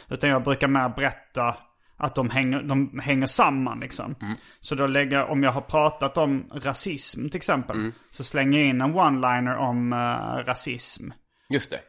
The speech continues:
Speaker 2: det.
Speaker 1: Eh, fast det, man tänker inte på att det är en one-liner då, utan det, det är bara att man tr-, man tänker, om jag har sagt någonting som är lite, som kan uppfattas som rasistiskt,
Speaker 2: Mm.
Speaker 1: så slänger jag in, så säger jag så här, men,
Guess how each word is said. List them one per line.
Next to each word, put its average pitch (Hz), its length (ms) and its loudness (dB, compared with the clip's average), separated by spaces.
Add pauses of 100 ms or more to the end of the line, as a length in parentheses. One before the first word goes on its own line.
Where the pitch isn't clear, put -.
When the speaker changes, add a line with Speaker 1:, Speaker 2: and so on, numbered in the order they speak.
(120)
Speaker 2:
det. 127 80 -6
Speaker 1:
Eh, 117 680 -2
fast 131 240 -4
det, 127 200 -4
man 131 260 2
tänker 127 540 0
inte 196 120 -2
på 151 80 2
att 143 60 -4
det 143 60 2
är 131 40 0
en 131 80 0
one-liner 123 440 2
då, 139 200 2
utan 127 220 -4
det, 120 260 -2 (320)
det 131 60 0
är 123 40 0
bara 123 220 2
att 123 120 -4
man 123 160 -2
tr-, 135 400 -4
man 131 180 0
tänker, 123 380 -4 (140)
om 151 180 0
jag 147 40 6
har 139 60 4
sagt - 340 0
någonting 131 360 0
som 120 220 -4
är 113 180 2 (640)
lite, 120 540 -2 (200)
som 131 140 -6
kan 135 140 2
uppfattas 127 380 -2
som 127 120 0
rasistiskt, 135 640 -2
Speaker 2:
Mm. 110 180 0 (160)
Speaker 1:
så - 140 -10
slänger 131 300 0
jag 127 80 -2
in, 117 80 -4
så 139 120 -8
säger 131 160 -2
jag 120 80 -2
så 127 80 -4
här, 117 80 -4
men, 131 320 0